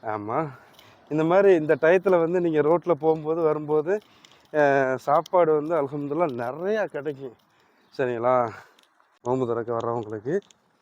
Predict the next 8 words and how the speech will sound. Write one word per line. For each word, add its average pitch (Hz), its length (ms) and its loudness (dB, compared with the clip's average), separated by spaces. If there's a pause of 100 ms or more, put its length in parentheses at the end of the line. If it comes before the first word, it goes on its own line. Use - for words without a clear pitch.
(340)
எப்பயுமே 131 380 2
திறந்துருக்கு, 127 600 -2 (160)
நம்ம 113 180 -4
எப்போ 110 280 -4
வேணாலும் 117 480 -4 (680)
உள்ள 131 180 0
போய்க்கலாம் 110 520 0
guys. 95 220 -12